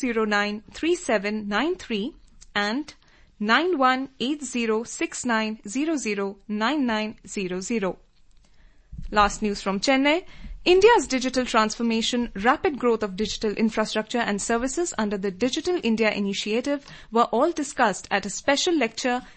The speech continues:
Exploring Digital India, a Legal Perspective, hosted by Savita School of Law। Understanding cyber laws, data breaches, online fraud and privacy violations,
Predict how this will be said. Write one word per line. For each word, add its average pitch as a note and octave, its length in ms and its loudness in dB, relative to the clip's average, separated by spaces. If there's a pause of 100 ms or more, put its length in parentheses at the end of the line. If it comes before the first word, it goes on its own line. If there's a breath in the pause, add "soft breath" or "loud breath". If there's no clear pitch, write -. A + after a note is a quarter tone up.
Exploring D#4 640 0
Digital G#3+ 460 -2
India, C#4 420 2 (220 loud breath)
a A#3+ 80 2
Legal E4+ 420 4
Perspective, G#3 800 -2 (100)
hosted G#3+ 380 -2
by G3+ 140 0
Savita C4 460 -4
School G3 300 -4
of F3+ 140 -10
Law। F#3 180 -4 (420 loud breath)
Understanding G#3+ 600 2
cyber G#3 360 0
laws, G3 340 -2
data G#3+ 360 -2
breaches, G3 580 -4
online A3 420 2
fraud G3 320 -2
and G3+ 140 -2
privacy G#3 420 0
violations, B3+ 680 -2